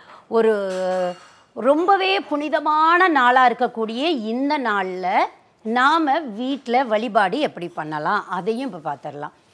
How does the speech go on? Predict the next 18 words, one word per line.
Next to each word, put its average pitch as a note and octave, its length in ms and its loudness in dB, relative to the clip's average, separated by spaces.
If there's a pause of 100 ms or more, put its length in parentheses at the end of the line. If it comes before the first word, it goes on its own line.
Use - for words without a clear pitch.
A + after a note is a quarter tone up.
(140)
எனக்கு C4+ 300 0
பக்கத்துல C4 480 2
ஆறு B3 400 6
இல்ல, G#3+ 300 -2
குளம் A#3 340 0
இல்ல, G3 180 -2
நாங்க A3+ 300 -2
வா-, A3 320 -4
வளர்ந்துட்டு C4 340 -2
இருக்கிறது, G3+ 500 -6
வாழ்ந்துட்டு C4+ 360 0
இருக்கிறது G#3+ 460 -6 (280)
இந்த G#3+ 140 -2
சென்னை D4 300 0
மாதிரியான B3+ 600 2
ஒரு G#3+ 240 -2
சிட்டியில A3+ 600 2
அப்படின்னா, A3 680 -2